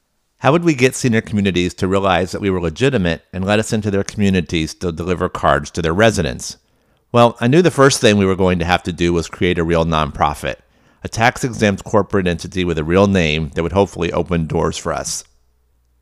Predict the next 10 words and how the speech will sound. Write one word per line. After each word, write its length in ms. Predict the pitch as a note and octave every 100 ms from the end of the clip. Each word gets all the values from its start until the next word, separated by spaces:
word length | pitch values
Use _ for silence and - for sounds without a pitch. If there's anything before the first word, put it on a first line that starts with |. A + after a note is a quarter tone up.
| _ _ _ _
That 180 | A2 A2+
was 160 | C3 A2+
when 200 | A2+ G#2
Bring 200 | G2+ G#2
Smiles 460 | - G2 F#2 F#2+
to 100 | -
Forgotten 580 | F#2+ F2 E2+ G#2+ C3 G2
Seniors 460 | - F2 E2 D#2+ E2
was 140 | D#2+
born. 460 | D#2+ F2+ E2+ C2+